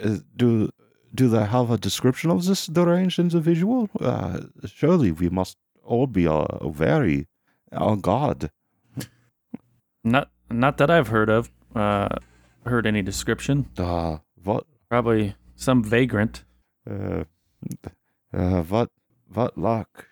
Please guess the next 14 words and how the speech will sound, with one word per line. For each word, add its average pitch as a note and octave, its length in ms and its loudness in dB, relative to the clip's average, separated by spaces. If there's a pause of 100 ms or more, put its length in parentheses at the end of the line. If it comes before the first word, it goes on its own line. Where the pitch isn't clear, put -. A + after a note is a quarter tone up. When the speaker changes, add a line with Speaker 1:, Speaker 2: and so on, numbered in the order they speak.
Speaker 1:
that F2 320 -2
we E2+ 120 0
don't G2 340 0
have F#2+ 500 -2
a F#2+ 100 -2
description. A2 680 -2 (1000)
Uh, G#2 60 -8
s-, - 340 -8 (260)
thank D3+ 280 0
you C3 120 0
again, A2+ 360 0
young D#2+ 200 -2
man. C2+ 300 -6 (400)
I'll C#2 340 -2